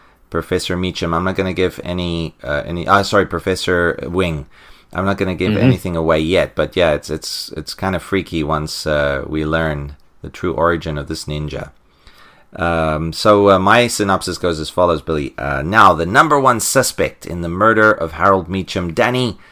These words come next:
Speaker 1: meets Colleen Wing and her father, the Professor, who are plagued by the death cult of Kurakai. A conversation with Joy Meacham leads to Danny walking into a trap in an abandoned arcade.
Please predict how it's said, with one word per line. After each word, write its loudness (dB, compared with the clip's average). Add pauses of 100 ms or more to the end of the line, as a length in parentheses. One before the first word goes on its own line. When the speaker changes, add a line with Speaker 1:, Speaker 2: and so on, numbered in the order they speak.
(140)
Speaker 1:
meets -4
Colleen 2
Wing 0
and 0
her 2
father, 6
the 0
Professor, 0 (280)
who 0
are 6
plagued 2
by 4
the 0
death -2
cult 0 (100)
of -8
Kurakai. -2 (320)
A -14
conversation -2
with -2
Joy 4
Meacham -2 (180)
leads -2
to -4
Danny 0
walking 0
into 0
a 4
trap 4 (520)
in -4
an -2
abandoned 0
arcade. 0